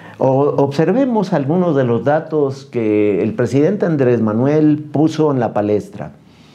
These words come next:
Actual México, actualmente México, Estados Unidos y Canadá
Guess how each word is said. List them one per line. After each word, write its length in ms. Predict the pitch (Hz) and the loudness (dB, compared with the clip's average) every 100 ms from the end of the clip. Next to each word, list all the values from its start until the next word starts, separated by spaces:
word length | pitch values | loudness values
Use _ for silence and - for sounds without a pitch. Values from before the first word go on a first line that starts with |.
| - - - - | -20 -20 -20 -8
Actual 340 | 151 143 277 262 | -6 -2 0 2
México, 540 | 175 160 - 131 - 117 | 2 0 -4 -10 -6 -6
actualmente 720 | 117 - 208 170 151 147 135 | -2 0 0 0 -2 -2 -2
México, 640 | 123 175 185 170 - 139 | -2 -2 -4 -6 -4 -2
Estados 480 | 113 - 120 123 127 | -2 -2 0 0 -2
Unidos 420 | 101 120 131 120 | -4 -2 0 -2
y 80 | 104 | -4
Canadá 680 | - 87 95 117 147 190 | -4 -2 0 0 0 -4